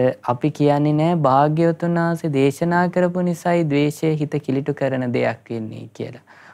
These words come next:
භාග්‍යවතුන් වහන්සේ ලෝකේ පහළ වෙන්න කලිනුත් කාගේ හරි හිතක තරහ ඇති වුණා නම් ඒක හිත කිලිටි කරපු දෙයක්. අද කාගේ හරි හිතක කේන්තිය තරහව ඇති වෙනවා නම්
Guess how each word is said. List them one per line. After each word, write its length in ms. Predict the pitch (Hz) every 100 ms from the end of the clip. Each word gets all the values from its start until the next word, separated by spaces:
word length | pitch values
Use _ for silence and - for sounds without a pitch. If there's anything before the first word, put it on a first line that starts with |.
| _
භාග්‍යවතුන් 760 | 139 123 135 147 156 156 156 151
වහන්සේ 400 | 147 147 147 151
ලෝකේ 360 | 131 131 139 143
පහළ 380 | 135 127 135 143
වෙන්න 240 | 147 151
කලිනුත් 580 | - 127 147 185 139 123 -
කාගේ 420 | 131 135 139 143
හරි 220 | 143 139
හිතක 400 | 135 127 139 139 139 151 _
තරහ 320 | 127 131 143
ඇති 340 | 135 127 -
වුණා 260 | 135 131 127
නම් 220 | 123 123 - - _ _
ඒක 220 | 139 135 139
හිත 240 | - 123 131
කිලිටි 380 | 127 131 139
කරපු 360 | 139 127 117 120
දෙයක්. 320 | 120 117 117 - - - _ _
අද 220 | 131 131 170
කාගේ 400 | 175 170 165 165
හරි 200 | 160 151
හිතක 400 | 147 135 139 147 143 151 _ - 143 - _ _ -
කේන්තිය 560 | 135 139 151 156 151 143
තරහව 460 | 131 127 123 147 135
ඇති 320 | 123 - 135
වෙනවා 280 | 131 131 123
නම් 240 | 127 131